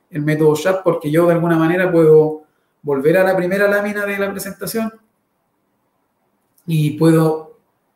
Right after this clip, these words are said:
entender de alguna manera cómo fue el proceso que llevó a tomar una cierta decisión, desde el punto de vista de las variables y de las observaciones con las, para las cuales yo tengo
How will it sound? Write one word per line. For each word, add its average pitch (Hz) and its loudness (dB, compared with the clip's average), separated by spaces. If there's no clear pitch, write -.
entender 147 -4
de 220 -2
alguna 196 -4
manera 202 -6
cómo 196 -2
fue 196 0
el 156 -8
proceso 202 -2
que 160 -4
llevó 151 0
a 240 -4
tomar 214 -2
una 190 -4
cierta 175 0
decisión, 151 -2
desde 139 -4
el 131 -8
punto 160 -4
de 156 4
vista 156 -2
de 151 0
las 147 -2
variables 190 0
y 147 -6
de 147 0
las 147 0
observaciones 143 -4
con - -8
las, 127 -8
para 147 -4
las 143 -4
cuales 160 0
yo 156 2
tengo 196 -2